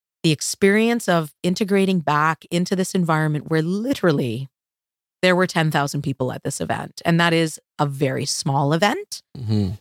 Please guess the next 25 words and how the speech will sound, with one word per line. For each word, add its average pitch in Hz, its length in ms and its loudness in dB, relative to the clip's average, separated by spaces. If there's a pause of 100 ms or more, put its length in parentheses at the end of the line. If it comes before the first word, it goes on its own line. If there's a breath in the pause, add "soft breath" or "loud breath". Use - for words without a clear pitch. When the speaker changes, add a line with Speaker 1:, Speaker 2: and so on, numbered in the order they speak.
Speaker 1:
when 165 320 4
we 156 100 2
think 151 280 -2
about 151 240 2
the 156 80 -2
scale 147 1000 0
of 143 560 0 (420)
previous 165 760 2 (460)
family 160 260 2
reunions 151 440 2 (160)
that, 143 280 0
that 135 120 2
we've 226 200 4
attended. 156 580 -2 (120)
Speaker 2:
Mm-hmm. 107 260 0 (360)
Speaker 1:
The 160 80 6
last 170 520 2
family 165 320 0
reunion 143 520 0
we 135 140 0
attended, 131 580 -2 (480)
February 143 540 2
of 127 100 -4
twenty 135 400 -2
twenty. 170 600 -2